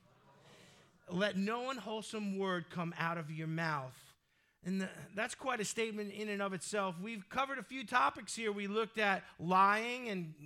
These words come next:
lying has no place in the life of a Christian, but we live in a generation that thinks lying is okay as long as it avoids discomfort.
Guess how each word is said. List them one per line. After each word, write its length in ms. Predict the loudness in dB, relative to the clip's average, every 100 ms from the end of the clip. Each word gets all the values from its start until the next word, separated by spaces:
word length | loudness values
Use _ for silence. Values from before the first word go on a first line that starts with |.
| -8
lying 380 | -2 0 0 0
has 240 | -2 0
no 180 | -2 -2
place 400 | -2 -2 -2 -2
in 80 | -4
the 100 | 0
life 300 | 2 2 0
of 140 | -6
a 40 | -8
Christian, 540 | -4 -4 -2 -4 -4 -6 -18 -18 -8
but 100 | -4
we 120 | 0
live 300 | 2 2 2
in 80 | -2
a 60 |
generation 720 | -2 0 0 2 0 0 -2 0
that 240 | 0 0
thinks 240 | -4 -4 0
lying 400 | 4 4 2 -2
is 140 | -2
okay 500 | -4 0 2 4 2
as 160 | 2 0
long 260 | -2 -2
as 120 | -2
it 120 | -2 -2
avoids 420 | -4 -2 -2 -2
discomfort. 800 | -4 -8 -6 -4 -4 -2 0 0